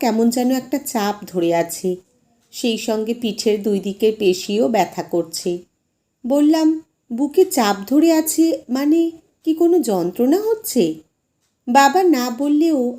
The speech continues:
আমার মনে হলো বাবাকে এখনই ডাক্তার দেখানো দরকার, কারণ খুব অসুবিধা না হলে বাবা কখনো এরকম সময় শুয়ে থাকতেন না। হয় বাজারে যেতেন কিংবা খবরের কাগজ পড়তেন,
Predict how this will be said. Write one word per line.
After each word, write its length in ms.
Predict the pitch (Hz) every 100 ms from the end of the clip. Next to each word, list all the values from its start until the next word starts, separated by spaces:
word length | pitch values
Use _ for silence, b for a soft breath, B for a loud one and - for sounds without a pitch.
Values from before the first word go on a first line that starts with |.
| - -
আমার 280 | 220 226 226
মনে 280 | 196 190 202
হলো 280 | 185 175 175 _ _ 202
বাবাকে 500 | 202 190 185 233 -
এখনই 480 | 196 185 - 226 220
ডাক্তার 440 | 196 165 - 185 185
দেখানো 440 | 175 - 196 170
দরকার, 440 | 175 165 - 180 180 _ _ _ _ -
কারণ 300 | 208 196 202
খুব 320 | - 285 240 -
অসুবিধা 640 | 185 185 240 269 247 294
না 220 | 285 254
হলে 380 | 247 277 285 285 - _ _ 254
বাবা 340 | 254 254 269 -
কখনো 500 | 240 214 - 269 285
এরকম 480 | - 226 202 208 208
সময় 380 | 202 208 202 202
শুয়ে 280 | - 190
থাকতেন 480 | 175 185 170 - 170
না। 240 | 170 170 - _ _ _ _ _ _
হয় 240 | - - 254
বাজারে 480 | 233 220 254 269
যেতেন 360 | 262 302 294 370 622 _ _
কিংবা 320 | 285 254 240
খবরের 480 | 240 247 214 208 196
কাগজ 380 | 202 190 190 - -
পড়তেন, 420 | 185 - 185